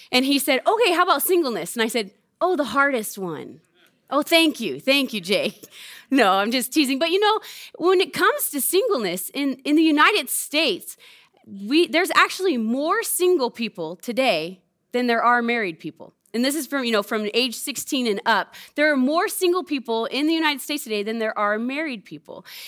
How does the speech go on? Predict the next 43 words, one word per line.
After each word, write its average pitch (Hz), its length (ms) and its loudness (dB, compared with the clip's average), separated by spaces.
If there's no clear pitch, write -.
And 262 160 4
this 330 140 2
is 320 100 -4
the 302 80 -4
first 349 340 -2
time 349 180 2
in 302 80 -2
our 269 100 0
country 330 380 -2
that 220 140 0
this 240 140 -4
has 247 120 -6
ever 214 240 -2
happened. 247 580 -6
And 302 260 2
it's 302 180 0
such 403 200 -2
a 381 100 -2
broad 285 840 2
group 233 420 -8
of 202 180 -10
people, 254 480 -10
right? 240 340 0
We 302 100 4
have 320 260 6
our 262 160 4
young 220 640 0
single 339 380 -2
people 330 520 -4
who, 277 320 -2
you 247 160 -4
know, 240 320 0
they 220 200 -4
have 220 440 -2
the 208 100 -8
stars 233 420 0
in 240 100 -4
their 208 160 -4
eyes 226 440 0
and 214 100 -4
they're 196 120 -4
just 208 200 -10
hoping 254 540 -6